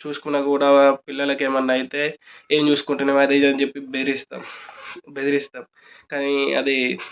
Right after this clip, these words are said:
తప్పు అనుకోవాలా, ఎందుకంటే వాళ్ళు చాలా చేస్తారు. ఏదన్నా వాళ్ళు టెన్షన్లో, ఆ టెన్షన్లో ఇంటి పని, పిల్లల పని చూసుకుంటూ కొద్దిగా అటు ఇటు అవుతుంది కాబట్టి మనం కూడా అర్థం చేసుకోవాలా. నిజంగా తల్లి ప్రేమ కూడా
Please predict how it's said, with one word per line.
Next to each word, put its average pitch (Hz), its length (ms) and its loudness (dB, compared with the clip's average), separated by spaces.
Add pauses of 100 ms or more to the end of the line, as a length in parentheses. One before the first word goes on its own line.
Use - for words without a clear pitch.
(120)
తప్పు 135 200 -10
అనుకోవాలా, 127 500 -2 (500)
ఎందుకంటే 151 360 2
వాళ్ళు 147 380 6
చాలా 139 220 4
చేస్తారు. 135 540 0 (360)
ఏదన్నా 143 440 -2
వాళ్ళు 143 240 2
టెన్షన్లో, 139 500 0
ఆ 131 100 8
టెన్షన్లో 131 420 0
ఇంటి 127 220 -2
పని, 127 320 -8 (100)
పిల్లల 131 280 -6
పని 123 300 -8 (560)
చూసుకుంటూ 143 520 -2
కొద్దిగా 139 300 2
అటు 131 120 4
ఇటు 156 140 4
అవుతుంది 139 280 4
కాబట్టి 135 540 4 (840)
మనం 143 220 0
కూడా 139 160 2
అర్థం 131 260 0
చేసుకోవాలా. 123 520 0 (840)
నిజంగా 147 440 6
తల్లి 143 520 4
ప్రేమ 135 360 -6
కూడా 127 220 -2